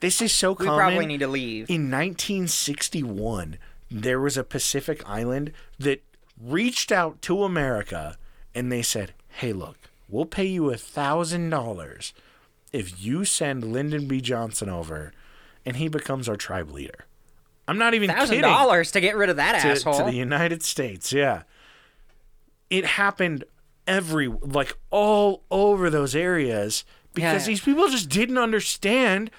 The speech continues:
Speaker 1: what the fuck was being put in front of 'em because technology was suddenly so advanced.
Speaker 2: Yeah, and then they just left, so
Speaker 1: Yeah, a-, and I mean, imagine you're just wrapping your dick up in grass because that's what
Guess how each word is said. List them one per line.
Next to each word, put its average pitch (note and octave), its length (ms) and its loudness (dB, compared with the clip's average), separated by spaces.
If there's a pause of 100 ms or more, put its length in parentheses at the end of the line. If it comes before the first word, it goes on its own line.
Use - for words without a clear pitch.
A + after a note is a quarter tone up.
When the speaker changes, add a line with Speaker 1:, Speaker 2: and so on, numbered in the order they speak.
(140)
Speaker 1:
what A#3+ 180 2
the B3 100 2
fuck A3 320 0
was F#3 140 -4
being G3+ 280 0
put G3+ 180 4
in F#3+ 100 -6
front F3+ 280 4
of G3+ 120 2
'em F#3 180 4
because F3+ 380 -2
technology F3+ 760 0
was D#3 200 0
suddenly G3+ 540 0
so C#4 500 2
advanced. G#3 960 -6
Speaker 2:
Yeah, F#3 200 0
and D#3 100 0
then F3+ 100 0
they D#3+ 100 2
just D3 200 -4
left, A#2 560 -4
so - 260 -2 (440)
Speaker 1:
Yeah, A#3 80 0
a-, A#3 120 -2
and A#3 100 2
I B3 40 4
mean, A#3+ 260 0 (300)
imagine A#3 580 2 (720)
you're A3 400 2
just - 260 -4
wrapping G3+ 440 0
your F#3+ 120 2
dick D#3+ 420 -2
up F#3 180 -2
in F3 160 2
grass E3 480 2
because D3+ 360 -2
that's D#3+ 240 0
what E3 140 0